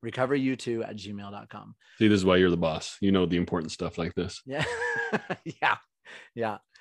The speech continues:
Speaker 1: Oh, man. I, I love everything that you shared. I don't know. May-, maybe I think this episode would be a lot better served if I just took all my lines out and just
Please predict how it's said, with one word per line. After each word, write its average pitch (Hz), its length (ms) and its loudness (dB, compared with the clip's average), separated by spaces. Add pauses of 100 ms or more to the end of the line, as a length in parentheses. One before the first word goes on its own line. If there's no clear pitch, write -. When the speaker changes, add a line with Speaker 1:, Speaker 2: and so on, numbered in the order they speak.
(460)
Speaker 1:
Oh, 113 340 -2
man. 110 380 -2 (360)
I, 165 260 6
I 165 160 4
love 151 300 6
everything 139 420 0
that 135 80 -6
you 123 100 -6
shared. 120 460 2 (280)
I 143 120 -2
don't 139 140 0
know. 123 100 0
May-, 139 240 2
maybe 170 440 4
I 151 200 -6
think 214 300 0
this 175 180 -2
episode 147 360 0
would 139 80 0
be 131 120 0
a 123 60 2
lot 127 240 2
better 120 180 -4
served 147 480 0
if 127 160 -8
I 120 140 0
just 120 340 -6 (140)
took 135 260 -2
all 135 220 2
my 131 180 2
lines 139 300 0
out 147 240 2
and 143 100 -6
just 120 240 -6